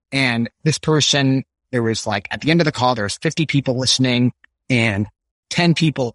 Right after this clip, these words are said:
booked a strategy session. So of course, those ten people are, like, your super, be-, almost, like, beyond boiling hot or boiling hot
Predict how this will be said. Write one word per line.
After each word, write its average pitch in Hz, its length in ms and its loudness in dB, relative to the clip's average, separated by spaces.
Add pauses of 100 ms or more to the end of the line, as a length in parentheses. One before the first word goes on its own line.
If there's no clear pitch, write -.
booked - 200 -4
a 120 60 0
strategy 107 400 -2
session. - 420 -6 (460)
So - 180 -2
of 117 100 -4
course, 151 220 0
those 117 140 -10
ten 208 160 2
people 135 220 -6
are, 104 180 -2
like, 92 240 -8
your 101 100 -6
super, - 640 -4 (520)
be-, - 160 -12
almost, 147 320 4
like, 104 140 -4
beyond 123 380 0
boiling 101 260 -4
hot - 220 -12
or 110 80 -8
boiling 139 400 2
hot 107 240 -2